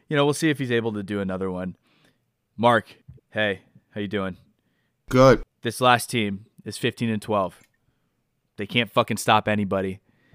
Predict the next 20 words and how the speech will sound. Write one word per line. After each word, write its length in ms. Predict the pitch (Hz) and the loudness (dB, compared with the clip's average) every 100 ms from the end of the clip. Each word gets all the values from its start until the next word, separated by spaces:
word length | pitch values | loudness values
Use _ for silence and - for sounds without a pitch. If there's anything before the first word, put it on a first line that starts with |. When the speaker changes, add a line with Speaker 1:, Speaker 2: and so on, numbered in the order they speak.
| _ _ _ _ _ | _ _ _ _ _
Speaker 1:
They 80 | 98 | -6
play 360 | 117 107 104 - _ _ - | 0 2 0 -4 _ _ -8
some 180 | 117 113 | -2 0
of 60 | |
the 60 | 104 | 2
worst 260 | 107 107 | 0 -2
defense 300 | - 107 107 | -4 -4 -4
I've 80 | 95 | -4
ever 180 | 101 95 | -6 -6
seen 220 | - 101 | -6 -4
in 40 | 92 | -4
my 120 | 90 | -4
life. 360 | 90 87 - _ _ _ _ _ - - _ _ _ | -6 -8 -14 _ _ _ _ _ -20 -20 _ _ _
They 80 | 101 | -6
currently 380 | - 131 135 127 | 2 4 4 4
don't 140 | 120 | 4
have 120 | 120 | 4
a 60 | 110 | 4
big 200 | 98 107 | 2 2
man, 420 | 107 104 104 110 | 2 2 0 -4